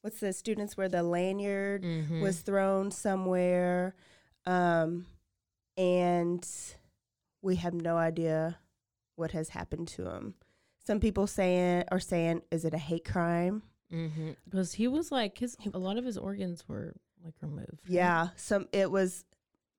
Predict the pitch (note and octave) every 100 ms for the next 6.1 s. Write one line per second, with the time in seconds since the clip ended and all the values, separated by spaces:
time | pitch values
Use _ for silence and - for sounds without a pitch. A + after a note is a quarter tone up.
0 | _ _ _ _ F3+ G#3 G3 F#3+ A3+ C4+
1 | - A4+ G4 A#3 A3 A3+ G#3 G3 F3+ G3
2 | - F3+ F3+ G3+ F3 - E3 D#3+ D#3 -
3 | D#3+ - - E3+ F3 F#3+ A#3 - G#3 F#3
4 | E3+ D#3 - D3+ - F#3+ F#3+ F#3 F3 D#3+
5 | D#3+ D#3 D#3 D#3 D#3 D#3 D#3 D#3 D#3 D#3